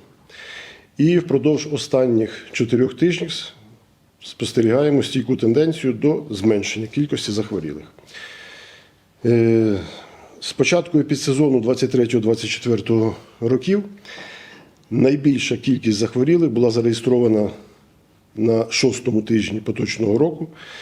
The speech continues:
з п'ятого по одинадцяте лютого, і кількість цих осіб склала дев'ять тисяч вісімсот шістдесят.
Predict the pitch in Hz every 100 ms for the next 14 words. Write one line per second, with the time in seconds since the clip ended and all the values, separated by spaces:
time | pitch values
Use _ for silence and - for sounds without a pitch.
0 | - - - - - - - 127 120 120
1 | 110 113 107 110 110 107 - 107 113 104
2 | 98 - _ _ _ _ _ _ _ -
3 | 117 147 165 165 175 170 - - - -
4 | - - - 127 123 120 - - - 175
5 | 156 - - - - 147 147 165 147 131
6 | 131 123 123 135 135 185 170 160 101 -
7 | 95 131 135 - - - 110 101 - 76
8 | -